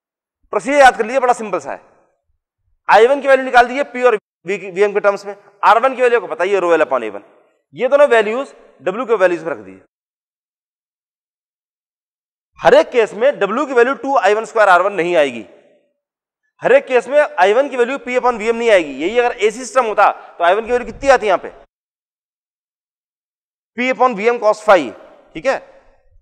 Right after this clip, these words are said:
cos phi की वैल्यू भी आ जाती है इस तरह से। अगर ये हो गया तो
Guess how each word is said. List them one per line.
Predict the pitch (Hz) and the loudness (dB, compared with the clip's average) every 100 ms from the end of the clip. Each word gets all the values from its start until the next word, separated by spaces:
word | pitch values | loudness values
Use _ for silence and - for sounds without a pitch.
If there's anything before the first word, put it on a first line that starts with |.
| _ _ _ _ _ _ 175 | _ _ _ _ _ _ -4
cos | 190 | -2
phi | 202 | -2
की | 180 | -4
वैल्यू | 151 | -6
भी | 131 | -4
आ | 110 | -4
जाती | 95 - | -6 -14
है | - | -20
इस | 143 - | -20 -16
तरह | 101 | -20
से। | _ _ _ _ _ _ _ _ _ _ _ - | _ _ _ _ _ _ _ _ _ _ _ -2
अगर | 185 262 | 2 2
ये | 185 302 | 4 8
हो | 269 | 8
गया | 190 214 | 10 6
तो | 262 | 4